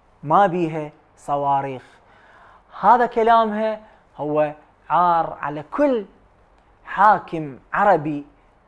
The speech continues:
خاضع وخانع و-، وصامت وساكت وباقي على، على ال-، ال-،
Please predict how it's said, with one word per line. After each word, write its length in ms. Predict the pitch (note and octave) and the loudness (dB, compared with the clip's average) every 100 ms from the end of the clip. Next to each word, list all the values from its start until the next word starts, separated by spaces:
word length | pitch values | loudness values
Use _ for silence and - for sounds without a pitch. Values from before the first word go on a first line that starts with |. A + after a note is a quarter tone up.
| - | -6
خاضع 480 | - B3 F#3 D3 C3+ - | 4 6 6 4 -4 -6
وخانع 680 | C3 C3 A3+ C4 A#3 F#3 D3 - _ _ _ _ | -12 -8 -2 2 2 2 -4 -10 _ _ _ _
و-، 280 | C3+ - D3+ | -14 -10 -12
وصامت 680 | - C4 C4+ A#3 F3+ D#3 F3 | 0 4 6 4 0 -6 -8
وساكت 640 | D#3+ - C4 B3 B3+ A#3 | -4 2 4 4 -2 -8
وباقي 460 | F#3+ C4 B3+ A#3 | 4 6 6 4
على، 340 | G3+ G#3 G#3+ G3 - - | 0 0 0 -2 -8 -14
على 200 | F#3 F#3+ | -2 0
ال-، 160 | G3+ G3+ | 2 0
ال-، 220 | F#3 F#3+ | -6 -6